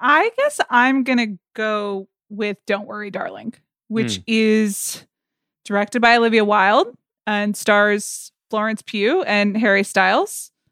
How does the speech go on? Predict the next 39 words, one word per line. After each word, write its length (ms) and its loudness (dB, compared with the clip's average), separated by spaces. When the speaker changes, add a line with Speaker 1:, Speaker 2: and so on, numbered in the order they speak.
Speaker 1:
along 220 -2
with 160 -4
a 60 -4
lot 180 2
of 120 -4
other 380 -6
big 220 -8
pick 220 -8
faves. 480 -10
Um, 400 -2
I 100 2
go 140 2
where 120 4
Florence 340 -4
Pugh 180 -16
goes. 380 -12
Speaker 2:
Hmm. 120 -4
Speaker 1:
So 640 2
I 100 -8
guess, 360 -4
I 760 -20
mean, 60 0
there's 160 0
not 160 6
a 20 2
lot 160 4
of 80 0
drama 320 2
in 140 -8
this, 320 -12
Chris. 340 -8
Like, 140 -6
I'll 120 2
do 600 -2
sixty-four 960 -6
dollars 500 -2
if 160 -12
you 100 -14
want. 420 -8